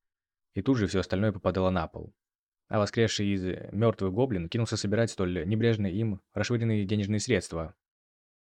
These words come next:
"Однако бытие определяет сознание", недовольно ворчал он, возвращая в мешок одну монету за другой. "Раньше я бы так импульсивно действовать не стал.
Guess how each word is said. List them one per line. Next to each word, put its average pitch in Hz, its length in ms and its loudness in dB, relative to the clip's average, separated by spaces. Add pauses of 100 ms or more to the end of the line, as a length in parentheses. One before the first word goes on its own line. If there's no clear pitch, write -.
(440)
"Однако 139 480 2
бытие 117 320 2
определяет 107 440 2
сознание", 87 640 0 (220)
недовольно 98 560 0
ворчал 92 380 -2
он, 82 260 -8 (200)
возвращая 95 420 0
в 92 40 0
мешок 107 360 -2 (340)
одну 98 200 0
монету 101 300 4
за 95 100 4
другой. 87 460 0 (460)
"Раньше 139 260 0
я 135 80 4
бы 135 100 2
так 131 200 0
импульсивно 123 460 0
действовать 110 360 0
не 117 80 2
стал. 85 380 -6